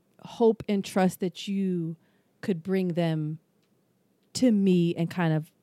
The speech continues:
be a witness as well as a partner in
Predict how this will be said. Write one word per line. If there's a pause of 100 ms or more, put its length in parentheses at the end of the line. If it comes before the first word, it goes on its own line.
(580)
be
a
witness
as
well
as
a
partner (100)
in